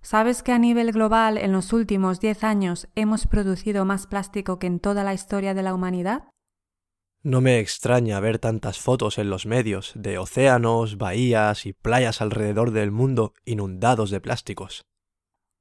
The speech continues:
Speaker 1: Yo suelo comprar productos ecológicos por ser producidos de una forma más respetuosa con el medio ambiente, pero no me parece nada coherente que un producto ecológico esté envasado en plástico.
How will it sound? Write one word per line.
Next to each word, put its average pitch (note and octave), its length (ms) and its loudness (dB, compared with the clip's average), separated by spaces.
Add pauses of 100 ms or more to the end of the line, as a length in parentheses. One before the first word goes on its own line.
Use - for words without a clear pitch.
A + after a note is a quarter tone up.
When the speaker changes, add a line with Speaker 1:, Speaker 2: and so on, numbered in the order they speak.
(260)
Speaker 1:
Yo A#3+ 360 2
suelo A#3+ 320 2
comprar A3+ 420 2
productos G#3 500 0
ecológicos G#3 800 -2
por E3+ 240 0
ser G3+ 240 -4
producidos G#3+ 680 0
de F#3+ 60 0
una F#3+ 140 2
forma G#3 300 0
más G3 220 0
respetuosa F3+ 580 -4
con E3+ 200 -2
el E3 80 0
medio D#3+ 240 0
ambiente, F3 540 -2 (460)
pero F3+ 280 2
no G3+ 120 2
me A3 120 0
parece G3 460 -2
nada G3 280 0
coherente A#3+ 640 0
que G3 160 0
un G3 100 2
producto F#3 440 4
ecológico A3 720 -2
esté F#3+ 320 -4
envasado F3+ 480 0
en G3 100 2
plástico. E3+ 720 -6